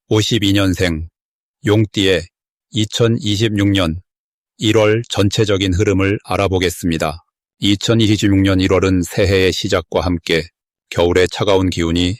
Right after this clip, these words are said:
아직 남아있는 시기입니다. 이 달은 땅의 기운이 단단하게 뿌리를 내리며 차분하게 힘을 모으는 흐름이 강하게 작용합니다. 용띠는 원래 하늘을 나는 듯한 역동적이고 강한 에너지를 지닌 띠인데요. 특히 오십이 년생 용띠는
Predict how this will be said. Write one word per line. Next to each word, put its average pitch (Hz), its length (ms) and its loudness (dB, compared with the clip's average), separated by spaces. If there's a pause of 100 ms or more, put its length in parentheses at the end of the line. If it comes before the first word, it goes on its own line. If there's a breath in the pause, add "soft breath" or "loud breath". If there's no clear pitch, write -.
(140)
아직 95 260 -2
남아있는 85 540 0
시기입니다. 80 640 -6 (320)
이 107 160 0
달은 98 480 0
땅의 104 300 0
기운이 98 380 0
단단하게 92 600 0
뿌리를 92 380 -2
내리며 82 480 -2 (340)
차분하게 113 600 0
힘을 117 280 2
모으는 101 400 2
흐름이 98 480 0 (280)
강하게 92 500 2
작용합니다. 87 800 -2 (400)
용띠는 104 460 0
원래 98 360 2
하늘을 101 400 0
나는 95 260 0
듯한 87 460 -4 (460)
역동적이고 110 760 2
강한 107 320 0
에너지를 107 440 2
지닌 95 340 2
띠인데요. 90 560 2 (420)
특히 - 280 -2
오십이 110 400 2
년생 113 380 2
용띠는 104 520 2